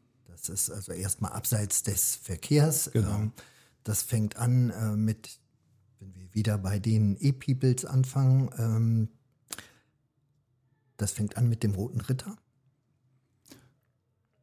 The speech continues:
Speaker 1: Zum Beispiel?
Speaker 2: Ähm, ja, der Rote Ritter ist das, ähm, <laughs> der Rote Ritter hat eigentlich gar nichts mit der Verkehrswacht zu tun.
Speaker 1: Ach so.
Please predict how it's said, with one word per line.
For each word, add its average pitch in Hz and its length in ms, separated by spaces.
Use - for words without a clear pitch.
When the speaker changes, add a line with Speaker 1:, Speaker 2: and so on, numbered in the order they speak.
Speaker 1:
Zum 127 200
Beispiel? 147 420
Speaker 2:
Ähm, 92 840
ja, 98 180
der 98 120
Rote 117 380
Ritter 123 480
ist - 420
das, - 460
ähm, 95 680
<laughs> - 60
der 135 200
Rote 139 280
Ritter 139 220
hat 127 200
eigentlich 123 220
gar 117 160
nichts 107 160
mit 104 100
der 98 80
Verkehrswacht 90 520
zu - 120
tun. 78 160
Speaker 1:
Ach 123 100
so. - 160